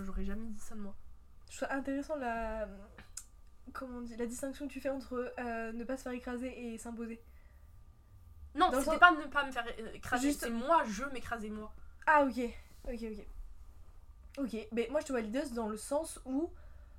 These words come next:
Speaker 2: peut-être pas au dynam-, je sais pas dans... dans tes études ou quoi, mais en tout cas tu vas te bouger, genre, euh, ben là, euh,
Speaker 1: Mm.
Speaker 2: ce week-end tu veux partir à Osgore, ben tu proposes à tout le monde de partir à Osgore.
Speaker 1: Ouais.
Speaker 2: Tu vois, t'as un truc très, euh, venez les gars, on fait ça, même pour ton anniv, t'es en mode, euh, ben,
Speaker 1: Ok.
Speaker 2: venez les gars, viens, on fait ça.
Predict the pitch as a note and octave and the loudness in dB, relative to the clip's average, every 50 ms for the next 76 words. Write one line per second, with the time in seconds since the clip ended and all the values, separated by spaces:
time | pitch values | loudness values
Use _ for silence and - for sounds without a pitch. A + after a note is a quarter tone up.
0 | - - - - - - - - - - - - - - - - - - - D#4 | -18 -18 -18 -18 -18 -18 -18 -18 -18 -16 -16 -18 -16 -16 -16 -16 -16 -2 0 0
1 | D#4 - - E4 D#4+ D#4+ C#4+ A#3 - B3+ B3+ C4 B3+ - B3 A#3+ B3+ A#3 - B3+ | 0 2 4 6 6 6 6 2 0 -2 -2 -2 -2 -4 -4 -4 -4 -2 -2 2
2 | B3 C#4+ C#4+ C4 B3+ A#3+ A#3 A3 A3+ A3+ A3 A3 A3 A3+ A3+ G#3+ A#3 A#3+ A#3+ A#3+ | 4 4 4 4 2 0 0 2 2 2 0 0 0 -2 -4 -2 -2 -2 -4 -4
3 | - - C4+ C#4+ D4 - F#4+ F#4 E4+ C4+ A3+ A3+ A3 - - - F4 F4 - - | -4 -2 -2 -2 0 2 2 2 4 2 0 -2 -4 -6 -6 -6 -6 -4 -4 -4
4 | A#3+ G#3+ G3 G3 G#3 A#3+ C#4 D#4 F4+ F4+ D#4 B3+ A3+ G3+ G#3 G3+ G3+ G3 G3+ G3+ | 2 2 2 2 2 -2 -2 -2 0 -2 0 2 2 2 4 6 6 6 6 6
5 | G3+ G3+ G#3 G#3 G#3+ A#3 A#3 A#3 A3+ G#3+ G#3 G3+ G3+ G3+ G3+ G3+ A3 G#3+ - B3 | 4 2 0 0 2 2 2 4 2 2 0 0 0 0 0 -2 -2 -2 -2 -2
6 | G#3+ B3 B3 B3 A#3 - A3 G3+ G3+ G3+ G3 F#3+ - G#3+ G3+ G3+ G3+ G#3+ C4+ E4 | -2 -2 -2 -2 -4 -4 -4 -4 -4 -4 -4 -4 -2 -2 -2 -2 0 2 2 2
7 | D4 C4 G3+ - - G#3 G3 G3+ G3 G3 F#3+ - - G#3+ A3 A3+ A3 G#3+ G3+ G3 | 2 0 -4 -4 -8 -6 -6 -4 -6 -6 -6 -6 -8 -6 -6 -6 -4 -6 -6 -4
8 | - G#3+ A#3+ C#4 F4+ G4+ - G#3+ - G#3 G#3+ G#3 G3+ - - - - - - - | -4 -4 -2 -2 -4 -6 -8 -10 -8 -6 -6 -6 -6 -8 -12 -14 -14 -14 -6 -2
9 | D#4+ E4 C#4 B3 A3+ A#3 - D#4+ - - - F#4+ G4 E4+ C#4 A#3+ A3 G3+ G3+ G#3 | -2 2 4 4 4 2 0 -4 -6 -4 -2 0 4 4 4 4 4 2 0 -2
10 | C4 F#4 E4+ C#4 B3 B3+ C4+ C#4 D4+ G#4+ G4 D4 C#4 B3+ - G#3 F#3+ - G3+ A3+ | -2 -2 -2 -2 -2 -2 -2 -2 -2 -2 -2 -2 -2 -2 -4 -10 -10 -8 -6 -4
11 | E4+ G#4 G#4 - B3 G#3+ G3 G3 F#3+ G3 F#3+ F#3+ F#3+ F#3+ F#3 F#3 F#3 - F#3+ - | -4 -6 -6 -4 -4 -4 -2 -2 -2 -2 -2 -2 -2 -4 -4 -4 -6 -4 -6 -6
12 | - - G3+ G3+ G#3+ G#3 G#3+ A3 G3+ G3 F#3 G#3 A3 C4+ D#4 D#4+ C#4 A3 A3 A3 | -6 -6 -6 -4 -4 -2 -2 -2 -2 -2 -2 0 0 2 2 2 2 0 -2 -4
13 | G#3+ G3 F#3+ F#3 - G#3+ A3+ C4+ D4 D4+ C4+ A3+ | -4 -6 -8 -6 -4 -2 0 2 2 2 0 0